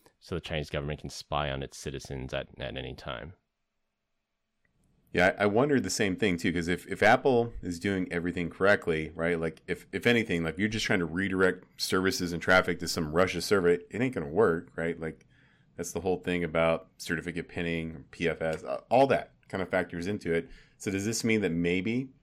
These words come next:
Speaker 2: they found some type of service on an iPhone that is unencrypted, doing something wonky, and they're just using it to harvest credentials or something? I have no idea.
Speaker 1: It could be. The other thought is,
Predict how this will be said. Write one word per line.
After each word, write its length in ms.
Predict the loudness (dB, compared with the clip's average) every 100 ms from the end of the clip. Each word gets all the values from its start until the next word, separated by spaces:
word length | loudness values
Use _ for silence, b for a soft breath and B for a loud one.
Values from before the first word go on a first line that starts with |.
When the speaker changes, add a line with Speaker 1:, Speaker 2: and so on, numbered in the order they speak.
| _ _ _ _
Speaker 2:
they 100 | -4
found 320 | 0 2 2 0
some 160 | -2
type 180 | 0 0
of 60 | 0
service 560 | 0 2 0 -4 -10 -6
on 160 | -4
an 60 | -2
iPhone 440 | -2 -2 -2 -2
that 220 | -2 -4 -6 _ _ _ _ _
is 100 | -8
unencrypted, 640 | -4 -4 -2 -4 -4 -6 -8 _ _ _ _ _ _ _ _
doing 200 | -2 -2
something 320 | -4 -6 -4
wonky, 360 | -2 -4 -4 -4
and 80 | -4
they're 100 | -6
just 140 | -6
using 180 | -6 -6
it 80 | -8
to 80 | -4
harvest 380 | -4 -2 -6
credentials 500 | -6 -6 -4 -4 -4
or 60 | -4
something? 300 | -8 -10 -12 -4
I 40 | -2
have 100 | 0
no 140 | 0
idea. 260 | 0 -2 -2 _ _ _ _ _ _ _ _ _ _ _ _ _ _ _ _ _ -20
Speaker 1:
It 100 | -4
could 180 | -2 0
be. 140 | 2
The 140 | 4
other 140 | 4 4
thought 260 | 4 4 4
is, 360 | 0 -2 -8